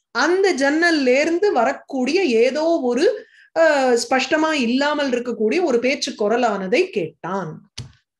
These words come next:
ம்? அது என்ன பேச்சு குரலுங்கிறது இனிமேதான் வரப்போறது. So it is a monologue. அந்த பூஷண கவி அங்க நின்னுண்டு யாரோடையோ பேசிட்டு இருக்கார்.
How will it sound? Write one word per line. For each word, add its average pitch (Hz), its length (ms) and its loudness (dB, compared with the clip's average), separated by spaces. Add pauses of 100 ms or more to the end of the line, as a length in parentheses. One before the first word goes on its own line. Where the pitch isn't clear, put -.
(720)
ம்? 269 140 -6 (480)
அது 302 240 2
என்ன 349 360 2
பேச்சு 294 340 -4
குரலுங்கிறது 233 640 0
இனிமேதான் 226 520 0
வரப்போறது. 185 420 -4
So 277 200 -2
it 262 100 -2
is 269 80 -2
a 262 60 0
monologue. 285 880 2 (200)
அந்த 254 200 4
பூஷண 349 440 2
கவி 320 220 0
அங்க 269 220 -2
நின்னுண்டு 269 500 0 (240)
யாரோடையோ 262 500 2
பேசிட்டு 262 360 -4
இருக்கார். 208 480 -4